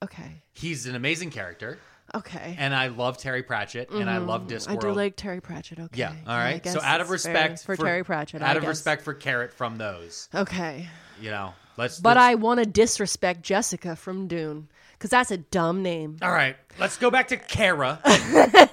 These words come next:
Speaker 1: So, um, they go to sit down. She goes, she gets on first and she's gonna sit down the kid seat. And he gra-, Simon grabs her shoulder and says, "Don't do it." And she's like, "What?"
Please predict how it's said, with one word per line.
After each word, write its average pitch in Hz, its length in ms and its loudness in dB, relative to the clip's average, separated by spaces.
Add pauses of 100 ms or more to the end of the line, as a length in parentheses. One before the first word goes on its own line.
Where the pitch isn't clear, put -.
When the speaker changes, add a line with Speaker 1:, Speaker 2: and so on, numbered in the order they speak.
Speaker 1:
So, 247 760 4 (460)
um, 233 720 4 (280)
they 247 140 8
go 269 120 6
to 320 100 4
sit 320 220 -2
down. 240 280 4
She 294 180 2
goes, 302 300 2
she 285 100 -2
gets 277 180 2
on 311 100 2
first 220 300 -2
and 214 80 -4
she's 214 160 -8
gonna 208 160 -4
sit 208 180 -4
down 190 140 -6
the 185 60 -10
kid 208 180 -6
seat. 170 240 -10 (340)
And 226 180 2
he 247 160 -2
gra-, 220 400 2
Simon 269 360 2
grabs 214 340 2
her 220 100 -6
shoulder 202 400 -2
and 180 160 -8
says, 165 240 -8 (100)
"Don't 165 320 -4
do 147 160 -10
it." - 180 -16 (580)
And 196 160 -2
she's 220 260 -4
like, 170 140 -6
"What?" 156 380 -8